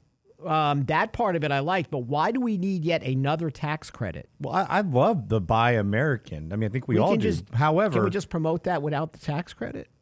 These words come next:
Speaker 2: But what else comes with that? Well, because you have to give the tax credit because buying American means what?
Speaker 1: It's gonna cost more.
Speaker 2: Correct.
Speaker 1: Yeah, and they're gonna take away, like, anything like services, tobacco, tobacco, fi-, uh, vehicles,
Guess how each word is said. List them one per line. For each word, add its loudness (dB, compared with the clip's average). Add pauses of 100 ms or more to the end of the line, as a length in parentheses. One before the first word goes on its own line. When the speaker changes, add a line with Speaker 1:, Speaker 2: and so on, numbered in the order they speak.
(240)
Speaker 2:
But 0
what 2
else 2
comes -2
with -4
that? -10
Well, 2
because 0
you 0
have 2
to -16
give -2
the 0
tax -2
credit -2
because -2
buying 0
American 2
means -2
what? -6
Speaker 1:
It's -20
gonna -10
cost -10
more. -10 (140)
Speaker 2:
Correct. -2 (1300)
Speaker 1:
Yeah, -6 (320)
and 0
they're 0
gonna -2
take -4
away, -2
like, -4
anything -2
like -4
services, -6
tobacco, -6
tobacco, -6
fi-, -6
uh, -4
vehicles, -6